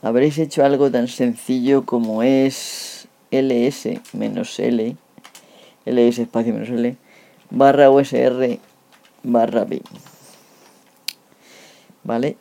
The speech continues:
Y si habéis estado mirando un poco en el resultado, podréis que ver que algunos, segu-, algunos seguramente que se ha dado cuenta.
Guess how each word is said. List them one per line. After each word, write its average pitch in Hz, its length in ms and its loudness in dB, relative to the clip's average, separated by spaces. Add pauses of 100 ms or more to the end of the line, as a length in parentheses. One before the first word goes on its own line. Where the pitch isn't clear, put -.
Y 117 100 -6
si - 180 -4
habéis 127 280 2
estado 151 440 0
mirando 113 640 -2 (2750)
un 143 200 -2
poco 120 440 0 (340)
en 107 500 -4
el 104 160 -4
resultado, 113 680 0 (2000)
podréis 131 340 2
que 156 100 -2
ver 170 160 0
que 156 100 0
algunos, 127 640 -2 (640)
segu-, 120 240 -2
algunos 151 400 -2
seguramente 156 480 0
que - 80 -4
se - 120 -2
ha 123 60 2
dado 113 280 4
cuenta. 123 500 -4